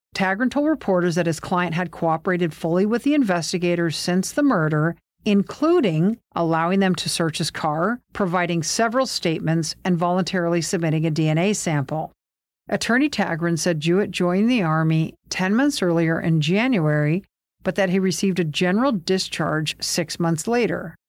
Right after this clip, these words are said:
Sources later said that Jewett was discharged because he had an outstanding drunk driving charge in New Hampshire,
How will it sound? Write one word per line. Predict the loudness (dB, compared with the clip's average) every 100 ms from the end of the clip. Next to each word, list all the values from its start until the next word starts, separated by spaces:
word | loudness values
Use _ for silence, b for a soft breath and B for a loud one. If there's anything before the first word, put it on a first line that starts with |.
| _ _
Sources | -4 0 2 2 2 2
later | 2 2
said | 0 0 0 0
that | -2
Jewett | 2 2 2 2
was | 0
discharged | 0 -2 -2 -2 0 -2 -2
because | -2 0 0
he |
had | 0 0
an | -2
outstanding | -2 -4 -4 -2 0 0 0
drunk | 0 0
driving | 0 0 2 0
charge | 0 0 0 0
in | 0 2
New | 2
Hampshire, | 0 0 0 -2 -2 0 -2